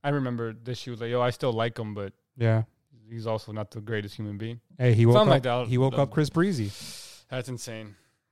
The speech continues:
Speaker 1: I don't even know what that means. Um, what have you been up to? How you doing?
Speaker 2: Uh, I've been all right. Um,
Speaker 1: It's
Speaker 2: wha-
Speaker 1: nice out, isn't it?
Speaker 2: But it's, it's about to get hot.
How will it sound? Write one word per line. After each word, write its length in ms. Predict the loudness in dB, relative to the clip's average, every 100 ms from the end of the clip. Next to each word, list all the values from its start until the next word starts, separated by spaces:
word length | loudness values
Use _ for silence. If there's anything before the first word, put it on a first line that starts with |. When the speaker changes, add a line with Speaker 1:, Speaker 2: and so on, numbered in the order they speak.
| _
Speaker 1:
I 60 | -12
don't 160 | -10 -8
even 100 | -8
know 60 |
what 80 | -6
that 100 | -8 -8
means. 400 | -8 -10 -12 -18 _ _ _ _ _ _ _ _ _ _ _ _ _ _ _ _ _ _ _ _ -20 -10 0
Um, 540 | 2 4 4 0 -4 _ _ -20 -20 _
what 160 | 0 2
have 60 | 4
you 40 |
been 120 | 4
up 120 | 2 0
to? 260 | -2 -2
How 100 | -2
you 120 | -2 -2
doing? 520 | 0 0 -2 -6 -12 _ _ _ _ _ 2
Speaker 2:
Uh, 640 | 4 6 6 6 4 2 -2 -12 -8 0
I've 120 | 4
been 120 | 8
all 60 | 8
right. 300 | 6 2 -4 _ _ _ _ _ _ _
Um, 760 | 0 2 4 4 4 2 0 -4 _ _ _ _ _ _ _ _ _ _ _ _ _ _
Speaker 1:
It's 200 | -2 0
Speaker 2:
wha- 60 | 4
Speaker 1:
nice 280 | 6 6 6
out, 180 | 4 4
isn't 200 | 2 -2
it? 160 | -4 -8 _ _ _ _ _ _ 2
Speaker 2:
But 120 | 4
it's, 100 | 6
it's 160 | 4 6
about 160 | 4
to 60 | 4
get 120 | -2
hot. 340 | -2 -2 -4